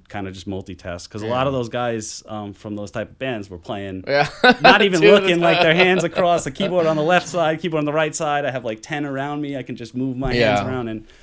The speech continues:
Speaker 1: and, and play all these parts in the
Speaker 2: Damn.
Speaker 1: studio that were probably overdubbed at the same time. So, um, so
Speaker 2: So
Speaker 1: then
Speaker 2: do
Speaker 1: he
Speaker 2: you
Speaker 1: would say the organ has, like, for, like, those, you know, those kinda, like, sploosy type of slides
Speaker 2: Yeah.
Speaker 1: you do across, like,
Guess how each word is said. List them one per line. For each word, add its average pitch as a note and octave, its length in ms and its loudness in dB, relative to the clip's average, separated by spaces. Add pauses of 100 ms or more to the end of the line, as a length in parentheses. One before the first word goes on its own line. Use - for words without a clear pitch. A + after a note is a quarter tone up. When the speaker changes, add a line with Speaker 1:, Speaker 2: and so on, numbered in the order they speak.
(300)
Speaker 1:
and, G2+ 240 -6
and G2+ 160 -8
play A#2+ 220 -4
all A2+ 140 -2
these G#2+ 260 -8 (140)
parts A#2 240 -4
in G#2+ 80 -2
the G#2+ 80 -2
Speaker 2:
Damn. G2+ 80 -4
Speaker 1:
studio F3+ 400 2
that D3 120 0
were C3 80 -4
probably B2+ 300 -4
overdubbed A2 500 -4
at G2 120 -10
the - 80 -12
same G#2 240 -8
time. G2+ 320 -8
So, G2 300 -10 (600)
um, F#2 560 -8 (640)
so - 180 0
Speaker 2:
So D#3+ 60 4
Speaker 1:
then D3+ 100 4
Speaker 2:
do - 40 6
Speaker 1:
he E3+ 40 4
Speaker 2:
you E3+ 60 2
Speaker 1:
would D3+ 80 -2
say E3 100 2
the C3+ 100 0
organ F3+ 420 0
has, C#3 360 -4
like, A#2 260 -6
for, A#2 260 -8
like, G#2 200 -8
those, A2 180 -8
you C#3+ 80 -6
know, D#3+ 120 -4
those C#3+ 120 -8
kinda, C#3 220 -10
like, G2+ 140 -10
sploosy A#2+ 680 -4
type - 200 -12
of - 60 -10
slides G#2+ 600 -4
Speaker 2:
Yeah. C#3+ 280 4
Speaker 1:
you G#2+ 60 -2
do G#2+ 40 -6
across, A2 400 -6
like, G2 220 -8